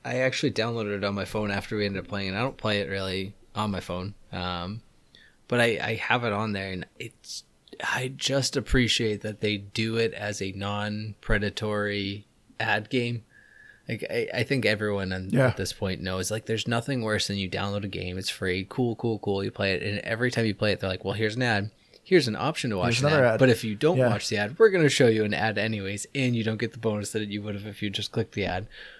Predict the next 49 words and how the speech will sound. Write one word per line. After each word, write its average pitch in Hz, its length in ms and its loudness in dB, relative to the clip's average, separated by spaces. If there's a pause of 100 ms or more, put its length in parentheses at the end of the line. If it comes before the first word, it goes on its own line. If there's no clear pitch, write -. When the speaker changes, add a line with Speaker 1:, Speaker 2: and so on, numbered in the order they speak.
(280)
Speaker 2:
Yep. 156 140 8
Speaker 1:
Super 208 280 6
Speaker 2:
Oh, 226 60 12
you 196 80 12
have 214 100 12
to 202 80 12
wait 196 80 12
Speaker 1:
annoying. 196 60 12
Speaker 2:
for 185 80 8
the 143 60 8
game 165 200 8
to 151 100 8
progress 156 380 8
after 127 160 4
thirty 165 240 6
minutes, 196 300 4
or 113 140 2
you 127 120 6
can 165 100 2
watch 180 140 6
an 220 60 4
ad. 165 260 10
And 123 120 -4
it's 117 120 -2
just - 160 -4
like, - 140 -8
come - 200 -6
on. 110 440 -4 (100)
Speaker 1:
Yeah. 113 280 2
So 147 220 8
the, 165 560 4
so 127 280 4 (280)
the, 143 360 0 (120)
the, 123 400 0 (280)
the - 80 -12
people 147 340 2
or 117 420 4 (120)
person 135 500 2
over 127 300 4
at 113 100 -4
Poncle, 120 440 0
whatever, 123 380 2 (240)
whatever 120 280 0
it 113 60 0
may 113 160 2
be, 110 280 2 (540)
props - 260 4
to 120 60 4
them. 101 200 4